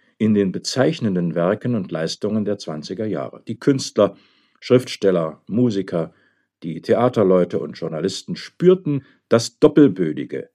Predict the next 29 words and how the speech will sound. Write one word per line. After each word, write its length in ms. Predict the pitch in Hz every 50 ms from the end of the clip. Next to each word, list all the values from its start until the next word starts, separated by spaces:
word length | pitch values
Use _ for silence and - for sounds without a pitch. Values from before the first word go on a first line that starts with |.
| _ _ _ _ _ _ _ _ -
die 140 | 101 98
tiefe 320 | - - 156 165 165 - 127
Unsicherheit, 1000 | - - 165 160 135 110 98 87 - 80 76 80 80 80 80 95 - - - _ _ _
beklemmend, 720 | - 107 - - - 101 117 117 131 151 170 165 - - _ _ _ _ _ _ _ _ _
und 140 | - 90 87
sie 140 | 123 123 120
drückten 380 | - 180 185 185 - - 143 131
dieses 320 | 147 131 127 120 - -
Gefühl 400 | 117 101 - - 120 110 104 -
aus 560 | 92 101 117 143 143 - - - - - _ _ _ -
in 160 | - 170 147 113
ihren 280 | 131 113 104 95 85
Bildern, 720 | - 110 120 123 123 120 113 107 110 104 98 104 - _ _ _
Theaterstücken, 1000 | - 98 - 87 92 92 101 92 - - - 95 90 - - 90 85 82 78 - _
Romanen, 580 | - 76 71 73 78 85 87 90 90 87 85 82
Chansons, 840 | - - 73 67 - - - 101 101 98 95 - - - - _ _ _
Filmen 640 | _ - - 127 127 127 123 117 120 120 117 _ _ _ _ _
und 180 | - - 170 92
Artikeln. 600 | 104 104 - 151 139 - - - - - _ _ _ _ _ _ _ _ _ _ _ _ _ _ _ _ _ _ _ _ _ _ _ _ _ _ _ - -
Rückblickend 720 | 170 196 - - - 214 214 208 - 104 90 - - -
kommen 320 | - - 107 110 110 104 95
wir 100 | 101 95
dabei 360 | 95 92 90 95 92 87 85
nicht 320 | 98 120 120 - - -
an 160 | 90 87 87
der 120 | 87 90 85
melancholischen 760 | 82 85 82 78 76 - - 127 131 131 113 98 - 90 78
Feststellung 580 | - 90 87 - - - - 92 87 82 80 80
vorbei 540 | - 92 80 71 80 73 67 73 85 -